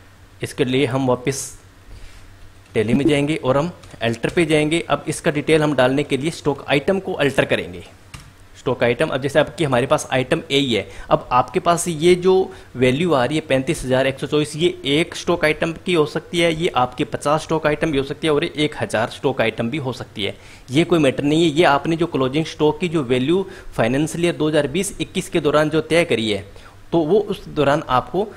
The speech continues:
जो इन्वेंट्री आपकी थी, क्लोजिंग स्टॉक जो आपके पास बचा हुआ था, quantity में कितना था, उसका last price कितना था और उसकी total quantity कितनी बन गई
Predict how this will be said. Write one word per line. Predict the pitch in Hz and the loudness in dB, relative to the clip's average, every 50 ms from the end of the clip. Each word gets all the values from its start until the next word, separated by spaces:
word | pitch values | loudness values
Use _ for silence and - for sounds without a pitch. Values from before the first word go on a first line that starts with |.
| - - - - | -14 -12 -8 -4
जो | 131 160 - | -4 -4 -2
इन्वेंट्री | 156 143 139 135 139 147 156 156 214 214 190 | 0 0 2 2 2 2 2 0 0 2 2
आपकी | 165 147 147 - 156 | 2 2 2 -2 -4
थी, | 139 - 156 151 | -2 -2 -4 -2
क्लोजिंग | - 135 131 139 135 151 147 135 | 0 0 0 0 0 -2 -4 -6
स्टॉक | - - - 165 175 170 175 | -8 -2 0 0 0 0 0
जो | 160 165 139 | 0 0 0
आपके | 131 - - 151 | 0 0 0 0
पास | 135 139 143 135 131 127 | 0 0 0 0 0 -4
बचा | 120 117 - 127 | -4 0 0 0
हुआ | 127 131 | 0 0
था, | 127 - 147 147 151 147 - - - - | 0 0 -2 -2 -2 -4 -6 -16 -20 -8
quantity | - 127 123 123 127 123 147 - 175 170 | -2 0 2 2 2 -2 -2 -2 0 0
में | 175 165 | 0 -2
कितना | - 151 - 151 151 151 147 | -2 -4 -4 -2 -2 -2 -2
था, | - 156 160 160 | 0 0 0 0
उसका | - - 139 - - 151 135 | -2 -4 -8 -4 -2 0 2
last | 127 135 147 - | 2 2 0 0
price | - - - 123 135 131 - | -6 0 0 0 0 0 -4
कितना | - 156 - 156 156 151 | -6 -4 -2 -2 -2 -2
था | - 160 151 | -2 -2 -4
और | - 147 139 | -2 -2 -4
उसकी | 135 - - 202 233 226 - - - - - | -4 -4 -4 -4 -4 -4 -8 -18 -20 -2 -2
total | 143 135 139 151 151 | -2 0 0 -2 -2
quantity | 143 - 127 123 127 123 - - 160 156 | -2 0 0 0 0 0 -2 -4 -4 -2
कितनी | - - 151 - - - 165 165 139 | 0 -2 -4 -4 -2 -2 0 0 2
बन | 131 123 123 | 2 0 0
गई | 117 139 190 233 | 0 -2 -4 -6